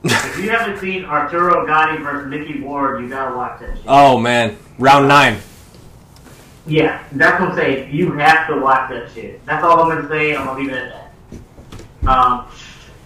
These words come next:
Speaker 1: the airing grievances, the only thing that I've been frustrated about is, like, the negativity of everybody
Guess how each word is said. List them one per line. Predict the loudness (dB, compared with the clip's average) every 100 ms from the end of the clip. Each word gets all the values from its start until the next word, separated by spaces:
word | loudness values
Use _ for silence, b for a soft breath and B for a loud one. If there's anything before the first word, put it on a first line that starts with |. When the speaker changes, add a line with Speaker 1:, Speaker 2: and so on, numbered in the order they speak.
| -6
Speaker 1:
the | -4
airing | 2 4 4 2
grievances, | 0 -2 -2 -4 -4 -4 -8
the | -10
only | -8 -8
thing | -8 -8
that | -2 2
I've | 2 0
been | -4
frustrated | -4 0 -2 -2
about | -4 0 0 0 -2
is, | -6 -6 -8
like, | -10 -10 -12 -20 -20 -20 -20 -10
the |
negativity | -6 -4 -2 -2 0 0 0 0 0 0
of | -4 -6
everybody | -6 -6 -6 -6 -8